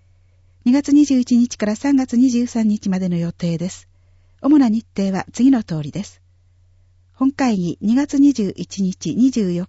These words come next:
日、二十五日、三月二十三日。予算特別委員会、二月二十八日から三月十一日。常任委員会、三月十五日、十六日。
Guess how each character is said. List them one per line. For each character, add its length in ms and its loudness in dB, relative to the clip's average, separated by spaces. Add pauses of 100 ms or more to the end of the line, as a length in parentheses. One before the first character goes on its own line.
日、 120 -4
二 180 2
十 260 -4
五 140 -4
日、 400 -6 (460)
三 220 2
月 200 -4
二 140 4
十 180 -6
三 260 -6
日。 380 -12 (1160)
予 100 -2
算 260 0
特 220 -4
別 260 -4
委 200 -4
員 100 -2
会、 340 -6
二 140 2
月 240 0
二 100 6
十 160 -4
八 220 -6
日 200 -4
か 100 -10
ら 100 -8
三 240 -2
月 240 -6
十 220 -2
一 240 -6
日。 420 -6 (640)
常 240 2
任 220 6
委 220 2
員 80 -2
会、 320 -6
三 240 -2
月 240 -6
十 240 -2
五 120 -4
日、 320 -4
十 260 -2
六 220 -6
日。 400 -8